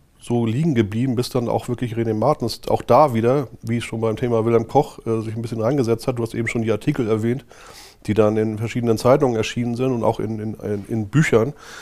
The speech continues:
Es gibt da so ein Sammelband, ähm, Hakenkreuz und rundes Leder von Lorenz Pfeiffer und Dietrich Schulze-Marbeling. Da ist dann auch ein <clears throat> zweitausendacht ein Artikel eben über Otto Wolff drin gewesen. Und dann hat sich so langsam mal was in Bewegung gesetzt und,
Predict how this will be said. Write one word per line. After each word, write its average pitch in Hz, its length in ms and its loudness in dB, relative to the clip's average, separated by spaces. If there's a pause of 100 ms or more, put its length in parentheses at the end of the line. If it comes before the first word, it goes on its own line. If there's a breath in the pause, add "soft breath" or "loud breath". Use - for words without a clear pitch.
(220 loud breath)
Es - 80 -16
gibt 117 140 -4
da - 20 4
so 110 80 4
ein 107 80 4
Sammelband, 120 680 4 (840)
ähm, 107 360 0
Hakenkreuz 120 580 0
und 113 80 -4
rundes 120 360 -2
Leder 139 420 0
von 117 280 -10
Lorenz 113 320 -4
Pfeiffer 120 380 -4
und 113 100 -2
Dietrich 117 200 -4
Schulze-Marbeling. 123 760 0
Da 120 180 4
ist 135 140 2
dann 117 120 -2
auch 110 140 -4
ein 113 140 -6 (180)
<clears throat> 104 220 -6 (600)
zweitausendacht 107 720 -2
ein 117 80 -2
Artikel 120 420 -2 (260 loud breath)
eben 117 200 2
über 131 240 6
Otto 113 260 4
Wolff 120 220 2
drin 135 200 -2
gewesen. 113 380 -2 (380 loud breath)
Und 104 200 -2
dann 131 220 6
hat 127 120 2
sich 113 120 -4
so 117 100 0
langsam 123 400 4
mal 123 120 4
was 117 160 2
in 117 160 -2
Bewegung 120 360 0
gesetzt 113 340 -4
und, 107 160 -8